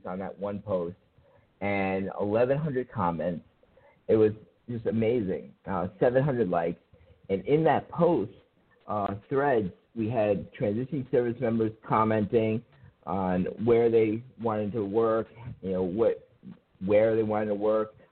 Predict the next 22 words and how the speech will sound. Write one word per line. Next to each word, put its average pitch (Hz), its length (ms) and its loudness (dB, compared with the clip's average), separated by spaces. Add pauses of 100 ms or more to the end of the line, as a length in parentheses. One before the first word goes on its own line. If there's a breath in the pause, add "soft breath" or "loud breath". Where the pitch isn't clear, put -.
(140)
We 110 100 0
had 104 400 0 (100)
Fortune 127 360 -2
five 104 180 0
hundred 135 260 0
companies 131 460 -4
posting 139 360 -2
on 139 160 -2
there. 135 260 2
It - 100 -10
was 104 140 -4 (180)
just 107 140 -2 (180)
awesome 110 420 2
about 92 240 -2
their 107 120 6
open 104 340 2
job 104 280 4
requisitions. 110 680 -2 (560 soft breath)
And 113 120 2
then 110 180 6
eventually, 107 800 2 (400)
veteran 135 400 -2